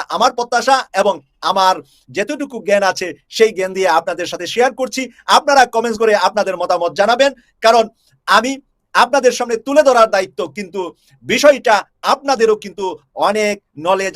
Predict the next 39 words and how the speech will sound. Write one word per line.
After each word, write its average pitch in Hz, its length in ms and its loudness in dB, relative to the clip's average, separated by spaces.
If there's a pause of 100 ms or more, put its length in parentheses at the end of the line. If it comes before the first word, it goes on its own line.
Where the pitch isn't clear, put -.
আছে, 185 200 -10 (380)
আপনারা 202 260 -4 (140)
অনেকেই 254 340 -6 (300)
রাজনীতিতে 202 540 -4
পারদর্শী, 190 500 -8 (240)
তাই 208 160 2 (100)
কমেন্টস 240 280 -2
করে 233 180 -2
কিন্তু 214 160 -6 (120)
আপনাদের 185 300 -6 (300)
লেখাগুলো 190 380 -2
আমি 175 100 -10 (100)
পড়ে 175 220 0
থাকি, 175 220 -10 (380)
আপনাদেরকে 190 400 -6 (120)
লাভ 196 120 2 (340)
বা 180 140 4 (100)
লাইক 170 140 0 (100)
দিয়ে 190 200 -6
থাকি 170 240 -8 (240)
যে 185 80 0 (140)
আপনাদের 190 340 -2
কমেন্টসগুলা 208 400 0 (320)
অত্যন্ত 269 440 -2 (180)
বিচক্ষণ 220 440 -4 (100)
বলে 190 120 0 (100)
আপনাদেরকে 170 440 -8 (100)
আমার 156 200 -4
কাছে 156 200 -8
মনে 160 160 -4
হচ্ছে। 170 220 -2 (360)
তাই 175 140 4 (100)
আপনারা 233 280 0
কমেন্টস 240 240 -2
করে 247 160 6
লিখবেন 247 240 2 (280)
আজকে 202 220 -2
যে 220 120 2
প্রশাসন 254 320 -4